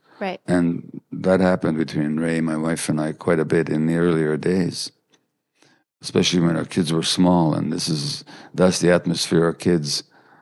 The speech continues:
Speaker 2: grew up in, these two victims fighting about who hurt who the most, you know?
Speaker 1: Yep.
Speaker 2: Very common scenario. It was a question of mutual growth and mutual learning.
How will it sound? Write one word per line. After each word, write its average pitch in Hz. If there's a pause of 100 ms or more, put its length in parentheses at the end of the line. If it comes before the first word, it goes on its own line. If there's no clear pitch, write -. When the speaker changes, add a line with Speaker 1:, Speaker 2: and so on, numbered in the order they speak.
(140)
Speaker 2:
grew 87
up 107
in, -
these 87
two 92
victims 78
fighting 82
about 78
who 80 (300)
hurt 85
who 90
the 82
most, 87 (220)
you 92
know? 92 (200)
Speaker 1:
Yep. 196 (140)
Speaker 2:
Very 104
common 82
scenario. 80 (360)
It -
was 90
a 87
question 98
of 85
mutual 85
growth 80
and 76
mutual 80
learning. 80